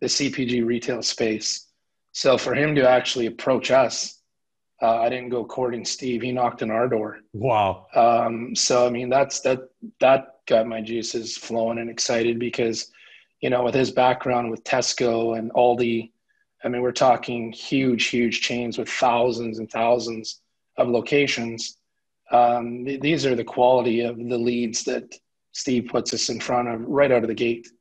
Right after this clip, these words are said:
Speaker 1: So it's, um, it's very exciting. We'll see some continued expansion, uh, in Indonesia. That's going extremely well. Uh, we haven't got a chance to talk about that a lot yet, but,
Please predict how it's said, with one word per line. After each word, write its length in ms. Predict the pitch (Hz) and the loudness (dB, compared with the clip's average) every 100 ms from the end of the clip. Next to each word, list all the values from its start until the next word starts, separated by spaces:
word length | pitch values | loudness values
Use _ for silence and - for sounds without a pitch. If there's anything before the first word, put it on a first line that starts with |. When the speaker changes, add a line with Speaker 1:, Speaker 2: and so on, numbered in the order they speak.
| _ _ _ _ _ | _ _ _ _ _
Speaker 1:
So 340 | - 117 117 | -2 2 2
it's, 240 | 120 - | 0 -4
um, 400 | 135 123 120 127 226 | -4 -4 -4 -6 -4
it's 160 | 156 | -2
very 220 | 135 131 | 2 2
exciting. 580 | 120 - 131 120 117 117 _ _ _ _ _ | 2 0 -2 -2 -2 -6 _ _ _ _ _
We'll 160 | 151 | 2
see 180 | 151 170 | 2 2
some 280 | - 151 135 | 0 -2 -4
continued 560 | - 131 151 147 139 127 | -6 -2 0 2 2 0
expansion, 880 | - - 127 127 120 139 127 123 _ _ _ _ | -2 -2 0 0 -2 -4 -6 -10 _ _ _ _
uh, 220 | 113 117 120 | 4 4 2
in 140 | 123 | 0
Indonesia. 720 | 120 123 127 131 131 127 127 - | 0 -2 -2 -2 0 0 -2 2
That's 220 | 123 123 | 2 2
going 280 | - 127 127 | -2 -4 -4
extremely 440 | 113 - 127 123 | -6 -2 -2 0
well. 540 | 120 120 123 123 127 - _ _ _ _ 127 | 2 4 4 2 0 -6 _ _ _ _ -2
Uh, 140 | 120 | 0
we 80 | 123 | 2
haven't 160 | 123 131 | 0 0
got 80 | |
a 40 | 113 | -2
chance 340 | - 120 113 | -2 -2 -2
to 40 | - | 0
talk 200 | 123 - | 0 0
about 180 | 117 | 0
that 180 | 120 120 | 4 4
a 40 | 117 | 4
lot 260 | 117 113 | 2 0
yet, 320 | 123 120 120 - | 0 0 0 -2
but, 200 | 123 117 | -2 -2